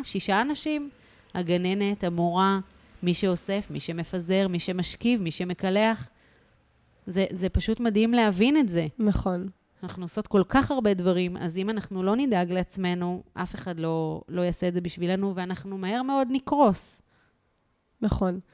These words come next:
Speaker 2: למרות שיש פה גם אבא בתמונה, זאת אומרת, אה,
Speaker 1: לא
Speaker 2: לא,
Speaker 1: לכולם.
Speaker 2: לא לכולם, לא לכולם, נכון.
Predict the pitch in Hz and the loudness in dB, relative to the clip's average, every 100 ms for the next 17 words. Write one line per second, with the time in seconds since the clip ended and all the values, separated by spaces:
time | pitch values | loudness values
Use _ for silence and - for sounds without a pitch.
0 | - - - 196 196 208 - 240 247 320 | -20 -18 0 4 8 8 8 8 8 8
1 | 392 349 220 - 196 180 175 175 190 180 | 8 8 8 6 6 6 4 2 0 0
2 | 180 - 175 170 170 - - 339 311 247 | -2 0 0 2 6 6 8 10 12 12
3 | 277 311 277 220 214 240 262 226 226 185 | 12 12 12 12 10 6 2 0 0 2
4 | 170 175 190 - 180 175 | 2 2 2 2 2 2